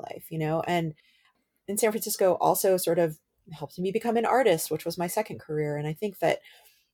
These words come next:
I, I got so much from that place, from being exposed to everything that was there and the friends that I made there and the community that I became part of. And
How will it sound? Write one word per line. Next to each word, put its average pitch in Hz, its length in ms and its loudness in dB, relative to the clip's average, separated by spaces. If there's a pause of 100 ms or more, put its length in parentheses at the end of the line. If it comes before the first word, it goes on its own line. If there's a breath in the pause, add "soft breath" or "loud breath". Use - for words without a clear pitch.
(800)
I, 170 540 4 (460)
I 214 40 -4
got - 260 0
so 202 280 0
much 175 240 -2
from 165 200 -4
that 151 280 -4
place, 220 560 0 (380 soft breath)
from 165 540 0 (640)
being 202 240 0
exposed 170 880 0
to 165 340 0
everything 151 760 -6
that 156 280 -2
was 147 400 -6 (260)
there 170 400 4
and 156 120 0
the 160 80 -2
friends 156 340 -4
that 165 120 0
I 156 120 0
made 147 280 0
there 151 140 0
and 147 100 -2
the 147 80 -6
community 156 640 -6
that - 140 -4
I 147 100 0
became 156 380 -8
part 151 240 -4
of. 147 240 -4
And 147 260 -6